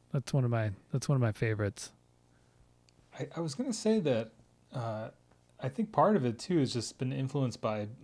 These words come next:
Speaker 2: I've been spending a lot of time outside and, and hiking around every day, and, uh, I feel like that just kinda captures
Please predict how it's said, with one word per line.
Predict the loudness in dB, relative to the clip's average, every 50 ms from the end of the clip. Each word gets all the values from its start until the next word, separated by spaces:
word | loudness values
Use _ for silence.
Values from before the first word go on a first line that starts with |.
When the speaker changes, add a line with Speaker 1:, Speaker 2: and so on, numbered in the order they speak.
| -20 -14 -8
Speaker 2:
I've | -6
been | -4 -4 -4
spending | -2 -2 -2 0 2 2
a | 2
lot | 2 2 0
of | 0
time | -2 -2 -2 -2 -4
outside | -6 -6 -8 -8 -8 -6 -6 -4 -4 -4 -4
and, | -6 -8 -8 -10 -12 -16 -16 -14
and | -12 -12 -8
hiking | -6 -4 -4 -4 -4 -6
around | -6 -4 -2 -2 -2 -2 -4
every | -4 -6 -6 -8
day, | -6 -8 -8 -8 -8 -10
and, | -12 -12 -12 -14
uh, | -12 -12 -12 -14 -16 -16 -20 _ _ _ _ _ -20 -20 -20 _ _ _ _ _
I | -14 -2
feel | 0 2
like | 2 4
that | 2 2 2
just | 0 0 0
kinda | -2 -2 -2 -2
captures | -2 -4 -4 -4 -4 -4 -4 -4 -4 -2 -4 -4 -8 -10 -14 -16